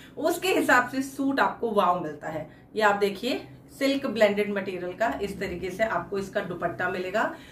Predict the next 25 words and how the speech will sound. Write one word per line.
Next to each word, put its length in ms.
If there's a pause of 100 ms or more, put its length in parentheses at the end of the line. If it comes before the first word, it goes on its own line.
(180)
और 140
दुपट्टे 480
में 160
भी 100
बाकायदा 480
आपको 520 (360)
लेस 340
का 120
काम 300
मिल 140
जाता 260
है। 60 (440)
दुपट्टे 300
में 100
आप 100
देखिए 240
कितना 340
सुंदर 520
प्रिंट 260
आपको 260
मिलता 280
है, 120 (1400)
मतलब 480 (300)
ए 240
वन 180